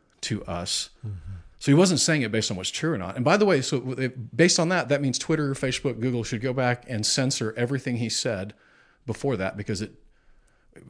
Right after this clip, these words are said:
Speaker 1: right, because it wasn't true. But that's not it. It's because it, that was the narrative. So it's okay to
Speaker 2: Right.
Speaker 1: leave it then. And now the new narrative is ninety-five percent. Now,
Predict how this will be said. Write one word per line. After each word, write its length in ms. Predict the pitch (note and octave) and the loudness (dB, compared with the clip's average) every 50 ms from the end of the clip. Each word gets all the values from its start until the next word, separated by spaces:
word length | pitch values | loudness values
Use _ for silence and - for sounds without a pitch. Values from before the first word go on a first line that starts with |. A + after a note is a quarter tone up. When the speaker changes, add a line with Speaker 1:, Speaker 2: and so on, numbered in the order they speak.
| - | -6
Speaker 1:
right, 220 | A#2+ A#2 A#2+ B2+ B2+ | -2 0 0 2 2
because 180 | B2+ - B2 | 0 2 2
it 60 | A#2+ | 4
wasn't 240 | A#2+ A#2+ G#2+ F#2 F#2+ | 4 4 2 0 -4
true. 340 | - - - E3+ E3+ D3+ F#2+ | -8 -4 -2 0 0 0 0
But 140 | F2 A#2 A2 | -2 0 0
that's 200 | A#2+ A2+ - - | 0 0 0 0
not 200 | C3 C#3 C#3+ G#2+ | 0 0 0 0
it. 80 | G2 | -2
It's 180 | A2 A2+ G#2 G#2+ | -2 -4 -6 -8
because 240 | G#2 G2+ A#2 G#2 G2 | -4 -4 -4 -2 -4
it, 160 | G#2+ G#2+ G#2+ | -6 -4 -2
that 160 | A2 G#2+ G#2+ | -2 -2 -2
was 140 | G#2+ G2+ F#2+ | -2 -4 -4
the 60 | G2+ | -6
narrative. 440 | F#2+ G#2 A#2+ A#2 G2+ E2+ D#2+ D#2+ - | -4 -4 -4 -4 -4 -4 -8 -10 -8
So 140 | - - G2+ | -4 -4 -2
it's 100 | F#2 - | -2 -2
okay 260 | G2+ F2+ - B2 A#2+ | -6 -6 -4 -6 -6
to 60 | G#2 | -6
Speaker 2:
Right. 120 | F2 E2 F2 | -6 -8 -10
Speaker 1:
leave 100 | F#2 F#2 | -12 -14
it 100 | - - | -16 -14
then. 240 | - F2 E2+ D#2+ - | -14 -14 -14 -14 -12
And 100 | A2 G#2 | -8 -6
now 100 | G2 G2 | -6 -6
the 120 | G2 G2+ G2 | -4 -4 -2
new 180 | G#2+ A#2+ B2 | -2 -2 -2
narrative 520 | A2 F#2+ F#2 - F2+ F2+ E2+ F2+ E2+ E2+ F#2 | -2 -4 -6 -10 -12 -10 -12 -12 -12 -10 -12
is 200 | F2+ F2 E2+ - | -12 -10 -10 -12
ninety-five 560 | F#2+ F#2 F#2 F#2+ - - A2 A2 G#2+ G2 - | -12 -12 -12 -12 -12 -10 -8 -8 -8 -8 -10
percent. 320 | G2+ F2+ - - F#2 - | -10 -10 -10 -10 -10 -10
Now, 260 | G#2 F#2 F#2 F2+ F2+ | -8 -8 -8 -8 -10